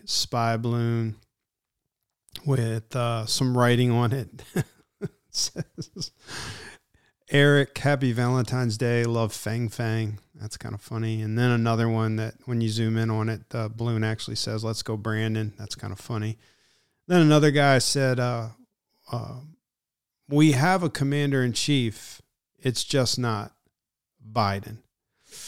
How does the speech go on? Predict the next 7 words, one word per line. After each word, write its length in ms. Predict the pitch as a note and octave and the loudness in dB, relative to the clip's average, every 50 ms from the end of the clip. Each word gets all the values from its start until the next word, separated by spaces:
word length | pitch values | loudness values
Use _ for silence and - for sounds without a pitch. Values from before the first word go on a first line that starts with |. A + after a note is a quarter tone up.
| - - - - - - - - _ _ _ _ _ _ _ _ _ | -18 -18 -20 -20 -20 -20 -20 -20 _ _ _ _ _ _ _ _ _
And 140 | D#3 D#3 F3+ | 2 4 4
that's 220 | F#3 F3 - - | 4 4 4 2
what 60 | D#3 | 2
I'm 100 | C3 A#2+ | 2 2
talking 400 | A2 - - C3+ C#3+ B2+ - C3 | 0 0 2 2 2 2 0 -2
about, 280 | A#2 A2 A2 G#2+ G#2 - | -4 -2 -2 -4 -4 -4
where 420 | D3+ C3+ B2 A#2+ A#2 A2+ B2 - | -2 0 0 2 0 -2 -4 -8